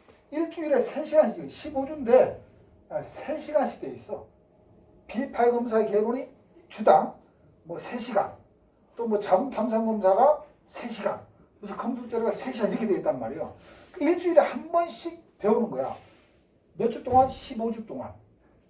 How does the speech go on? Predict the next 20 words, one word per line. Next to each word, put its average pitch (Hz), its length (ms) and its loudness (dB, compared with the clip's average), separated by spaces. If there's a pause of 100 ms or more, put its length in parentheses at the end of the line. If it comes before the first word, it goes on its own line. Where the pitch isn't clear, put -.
(120)
십오 208 300 -6
주 185 100 -10
동안. - 240 -10 (280)
이 - 80 -16
수업 - 240 -2
시간이니까 190 340 4
사십오 226 500 0
시간. 123 320 -10 (440)
이렇게 285 260 0
돼 196 120 6
있어요. - 220 -8
이렇게 214 220 -2
돼 226 120 4
있는데, 202 540 2 (640)
어, 202 220 8
수업은 277 640 4
어떻게, - 220 -6
그, 170 580 4
저, 147 220 -4
학점을 214 440 2